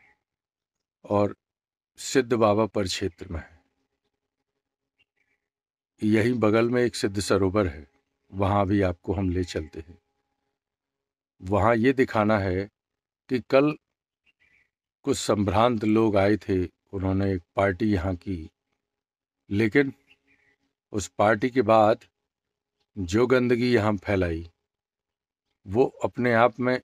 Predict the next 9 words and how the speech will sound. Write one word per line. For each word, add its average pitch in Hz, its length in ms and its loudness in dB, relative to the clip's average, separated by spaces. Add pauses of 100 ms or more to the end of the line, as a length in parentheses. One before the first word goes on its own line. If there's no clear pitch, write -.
एक 110 220 -2
बहुत 127 220 -4
बड़ा 113 200 2
प्रश्न 107 380 -6
चिन्ह 92 260 -6
खड़ा 78 260 -14
करती - 360 -20
है 80 60 -20 (1600)
कि 156 300 0